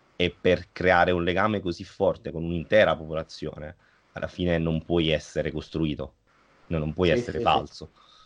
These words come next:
Speaker 1: Non, non, non ce n'è, cioè non, non, per Maradona resta comunque, eh, una divinità a Napoli, cioè, questo non, una divinità che magari non ha più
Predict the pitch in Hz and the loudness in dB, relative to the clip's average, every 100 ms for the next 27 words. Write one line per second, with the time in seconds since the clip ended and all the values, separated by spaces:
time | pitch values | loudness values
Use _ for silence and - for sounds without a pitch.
0 | - _ _ _ 85 76 78 78 80 76 | -20 _ _ _ -6 -4 -4 -4 -4 -4
1 | 76 78 78 - 80 87 71 - 73 73 | -6 -4 -6 -2 2 2 0 -4 -4 -4
2 | 73 73 73 76 80 82 - - 80 80 | -6 -6 -8 -10 -12 -14 -16 -16 -10 -8
3 | 73 78 80 82 - - 69 80 82 80 | -8 -10 -14 -16 -8 -6 -4 0 4 6
4 | 92 95 82 92 - 87 80 76 73 - | 6 6 6 4 4 2 4 4 0 -4
5 | - _ _ - 82 101 107 80 - 78 | -18 _ _ -8 0 2 2 0 -2 -2
6 | 69 - _ _ _ _ - - 156 131 | -2 -6 _ _ _ _ -20 -20 -20 -20
7 | - - - 90 85 85 82 87 85 87 | -20 -20 -18 -6 -2 -2 0 2 2 2
8 | 78 78 82 78 78 76 78 69 - _ | 2 2 -2 -4 -10 -8 -8 -8 -14 _
9 | _ - 90 80 80 80 - - _ - | _ -4 -2 0 0 -4 -12 -20 _ 0
10 | 98 92 95 95 95 101 107 95 90 95 | 4 6 4 2 2 4 4 2 2 2
11 | 98 85 90 95 90 - 90 92 90 85 | 2 -2 -2 0 -2 -2 -4 -2 -2 -2
12 | 82 80 82 82 | -2 -6 -10 -14